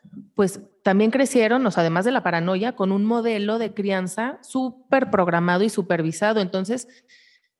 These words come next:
yo lo veo también, pues, que soy mamá, cómo quieres meter a tu hijo desde que literalmente sale de tu vientre a estimulación temprana y los pones a escuchar Baby Mozart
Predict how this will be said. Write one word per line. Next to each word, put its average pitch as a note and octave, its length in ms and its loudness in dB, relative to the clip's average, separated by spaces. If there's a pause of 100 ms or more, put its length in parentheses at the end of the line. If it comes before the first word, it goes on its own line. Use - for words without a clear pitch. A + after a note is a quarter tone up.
yo G3+ 180 0
lo B3 100 2
veo C4 240 2
también, F#3+ 380 -2
pues, G#3 180 -8
que F3 100 -6
soy F3 160 0
mamá, G3 460 0
cómo G3+ 600 -2
quieres G#3 280 0
meter G3+ 240 0
a G#3 80 -2
tu G3+ 100 -6
hijo G3 220 -4
desde F3 280 -2
que D#3+ 360 -2
literalmente F#3 600 -2
sale F#3+ 360 -4
de G3 100 0
tu F3+ 120 -2
vientre F3 440 0
a F#3 80 2
estimulación F3+ 640 -2
temprana E3 480 -4 (300)
y G3 80 2
los F#3 160 2
pones G3 220 2
a A3 40 0
escuchar F3+ 380 -2
Baby F3+ 240 0
Mozart E3+ 540 -4